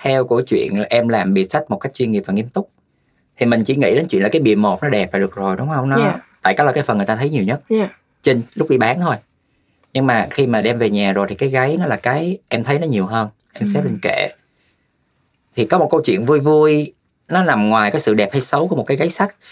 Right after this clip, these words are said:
Speaker 1: Thì là thời trước thì anh làm, anh rất thích những cái sự gọi là nhỏ nhỏ, xinh xinh rồi.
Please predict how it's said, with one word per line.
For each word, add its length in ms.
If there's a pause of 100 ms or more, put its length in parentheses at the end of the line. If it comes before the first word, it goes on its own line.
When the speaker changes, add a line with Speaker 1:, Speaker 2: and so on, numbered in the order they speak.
(220)
Speaker 1:
Thì 160
là 380
thời 180
trước 260
thì 60
anh 180
làm, 180
anh 120
rất 120
thích 140
những 140
cái 100
sự 260
gọi 160
là 260 (120)
nhỏ 140
nhỏ, 560
xinh 200
xinh 520
rồi. 360